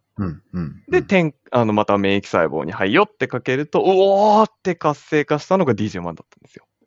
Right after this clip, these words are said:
Speaker 1: へー、結構、なかなか長い道のりっすよ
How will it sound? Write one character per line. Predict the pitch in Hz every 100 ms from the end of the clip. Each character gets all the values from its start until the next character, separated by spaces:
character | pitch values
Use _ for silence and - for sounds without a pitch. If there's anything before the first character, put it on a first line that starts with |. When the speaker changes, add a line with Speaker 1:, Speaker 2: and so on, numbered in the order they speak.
| _ _
Speaker 1:
へ | 98 98 101 104 107 113 117 120 120 120 120 117
ー、 | -
結 | 131 131 _ -
構、 | 117 110 104 98 95 92 104 _ - _ _ _ _ _
な | 110 107
か | - 110
な | 113
か | 131
長 | 117 113 151
い | 101 101
道 | 110
の | 117
り |
っ | 113
す | - 135
よ | 98